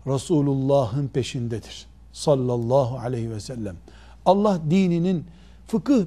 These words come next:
bilgisi üzerinden yaşanmasını murad etmiştir. Fıkıh bilgisi de bir içtihat kültürüdür. İçtihat da farklı mezheplerin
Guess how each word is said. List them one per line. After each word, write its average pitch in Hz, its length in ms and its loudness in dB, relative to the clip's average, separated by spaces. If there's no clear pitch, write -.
bilgisi 170 440 -2
üzerinden 135 680 -2
yaşanmasını 135 800 0
murad 139 420 4
etmiştir. 151 580 -6
Fıkıh 214 360 4
bilgisi 165 600 -2
de 131 160 0
bir 147 260 2
içtihat 139 580 0
kültürüdür. 165 640 0
İçtihat 214 680 -2
da 190 100 2
farklı 165 580 0
mezheplerin 139 800 0